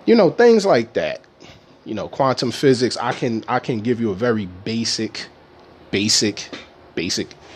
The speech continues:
uh, explanation of it. But, um,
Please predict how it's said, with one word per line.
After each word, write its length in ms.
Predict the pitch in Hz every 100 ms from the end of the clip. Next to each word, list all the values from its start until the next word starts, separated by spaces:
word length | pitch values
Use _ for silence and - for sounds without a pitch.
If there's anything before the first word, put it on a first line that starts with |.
| - - -
uh, 240 | - 98 -
explanation 680 | 110 - 85 90 92 92 92
of 160 | 85
it. 120 | 139 - - - - 90
But, 160 | 92
um, 340 | 92 87 87